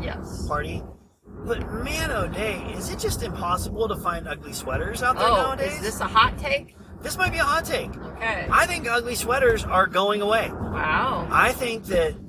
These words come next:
Speaker 2: that y-, you can't go to a store to find any.
Speaker 1: No, no.
Speaker 2: No. So I think that, like, well, here in Nebraska, we're a little bit behind the times. So I'm sure that, like, the coasts are not having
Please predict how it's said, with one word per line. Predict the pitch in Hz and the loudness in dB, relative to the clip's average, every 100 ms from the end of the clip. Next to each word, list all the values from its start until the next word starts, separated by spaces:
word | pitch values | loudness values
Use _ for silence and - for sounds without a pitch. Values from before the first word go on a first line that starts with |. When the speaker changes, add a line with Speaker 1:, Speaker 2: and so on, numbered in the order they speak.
| 151 | -2
Speaker 2:
that | 151 147 - | 0 -2 -8
y-, | 170 175 165 | -12 -10 -8
you | 156 | -2
can't | 202 240 | 0 2
go | 262 | 4
to | 214 | 4
a | 165 | 2
store | - 202 | 0 2
to | 202 | 2
find | - 143 196 - | 2 -2 -2 -2
any. | - | -4
Speaker 1:
No, | 185 196 226 156 - - | 0 2 4 2 -2 -8
no. | 190 | -4
Speaker 2:
No. | 208 170 - - - - - - - | -2 -2 -4 -10 -14 -16 -18 -16 -6
So | - 196 | 2 4
I | 190 190 196 | 4 2 0
think | 240 208 | 0 0
that, | 202 - | -4 0
like, | 170 156 - - - - | 0 0 -6 -16 -10 -6
well, | 180 180 | -2 -2
here | - - 233 | -4 -6 -4
in | 196 | 0
Nebraska, | 143 143 143 - 117 | 2 2 2 -2 -2
we're | 120 | 0
a | 127 | -2
little | 135 | -2
bit | 139 | -4
behind | - - 123 117 | -4 -6 -6 -4
the | |
times. | 131 127 123 127 - - _ _ - - - | -2 -2 -2 -8 -14 -18 _ _ -16 -12 -8
So | 185 | -2
I'm | 226 254 | 0 0
sure | - 214 185 | 0 2 2
that, | 160 127 | 2 0
like, | 127 120 | -2 -2
the | 117 | -6
coasts | - 156 160 - 135 | -2 0 0 -4 -4
are | |
not | 123 147 - | 0 0 0
having | 135 131 123 113 | -4 -2 -4 -8